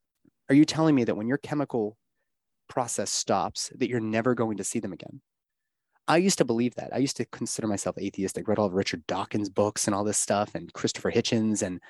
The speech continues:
was really into that. I was like, "If we can't prove it," proof, there's that stupid word again.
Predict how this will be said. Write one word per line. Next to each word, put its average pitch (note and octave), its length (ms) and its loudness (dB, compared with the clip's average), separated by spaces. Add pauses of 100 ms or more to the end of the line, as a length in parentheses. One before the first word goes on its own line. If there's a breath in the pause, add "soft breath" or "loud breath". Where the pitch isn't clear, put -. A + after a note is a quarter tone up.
(260 loud breath)
was A#2+ 100 6
really C#3+ 340 6
into A#2+ 160 2
that. E2+ 140 -6
I F2 80 -6
was G2 100 -4
like, F#2+ 220 -4 (140)
"If C#3 160 2
we A3+ 140 8
can't - 320 -2
prove B2 360 2
it," - 180 -12 (580)
proof, - 280 -2
there's A2 200 0
that - 180 -4
stupid - 300 0
word G2+ 200 0
again. - 220 -6